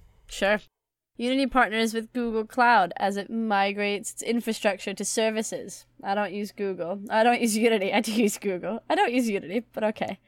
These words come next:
Um, the Unite Berlin keynote included some big announcements for engineer developer Unity, including a strategic alliance with Google Cloud as it moves its infrastructure to the service. This alliance will benefit developers by giving them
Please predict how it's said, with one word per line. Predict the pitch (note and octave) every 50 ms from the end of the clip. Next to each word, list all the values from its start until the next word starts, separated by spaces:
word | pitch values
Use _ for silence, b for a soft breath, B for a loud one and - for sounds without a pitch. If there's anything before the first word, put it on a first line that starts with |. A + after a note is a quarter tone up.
| b b b b b b b b
Um, | - G#3+ G#3+ G#3+ G#3 G3+ G3+ F#3 -
the | - G#3 G#3
Unite | A3 A#3 A#3 A#3 B3 A3+ A3+
Berlin | B3 A#3 A3 G#3 G#3 G#3 G#3 G#3 G3+
keynote | - - - A3 G#3 G3 F#3 E3 E3 F3 - - b b b b b b
included | - G#3 G3+ - B3 G#3+ G#3 G#3
some | - A3+ A3
big | A#3+ A#3
announcements | B3+ A#3+ G3+ F#3+ F#3+ - - G3 F#3+ G3 -
for | - G3+ G3 F#3+ F#3+ F#3+ F3 -
engineer | - G3+ G#3+ A3+ A3 G#3 G#3 G3+ G3+ G3 G3+
developer | G3+ G3 G3 F#3+ F#3 F3+ F#3 F3+ - F#3 F3+ F3
Unity, | F#3 G3 F3+ F#3+ G3 G3 F#3 F3 D3+ F3 F3+ F#3+ G#3 b b b b b b b
including | - G#3 F#3+ A3+ G#3+ G3+ G#3 G3+ G#3
a | G3+
strategic | - - - G3+ - - A#3 A3 A3 G#3 A3+ G#3+ A3+
alliance | G#3+ G3 F#3 F3+ F#3 F3+ F3+ -
with | G3 F#3
Google | - F#3+ F#3 G#3 A3+ A#3
Cloud | - G3+ F3+ F3+ E3+
as | F#3 F#3
it | G3 -
moves | A#3 B3+ C4 B3+ A#3
its | A3+ G#3 G#3
infrastructure | F#3 F#3 F#3 F#3 F3+ - F#3 - - - F#3+
to | F3+ - F3
the | E3+
service. | F3+ - - - - - - G3 -
This | - - F#3+ - F#3+
alliance | F#3 F3+ F3+ F3+ F3 - -
will | G3+
benefit | G3 F#3+ F#3 F#3+ - F#3+ -
developers | - F#3+ A3+ B3 C4+ - - G3 A3 C#4 -
by | - - G3 G3
giving | G3 G3 F#3 F#3
them | F#3+ F#3+ F#3 F#3